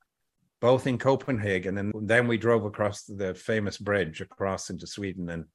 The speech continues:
I was in the woods of southern Sweden with this marvelous outdoor conference.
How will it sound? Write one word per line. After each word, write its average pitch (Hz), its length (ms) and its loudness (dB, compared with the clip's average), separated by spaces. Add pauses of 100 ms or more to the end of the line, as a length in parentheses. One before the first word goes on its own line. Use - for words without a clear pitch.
(600)
I 101 100 -2
was 98 140 0
in 95 100 2
the 92 80 0
woods 95 340 0
of 95 120 -8
southern 92 320 -2
Sweden 98 360 -4
with 85 140 -4
this 87 180 -8
marvelous 95 440 -4
outdoor 90 500 -2
conference. 92 560 -8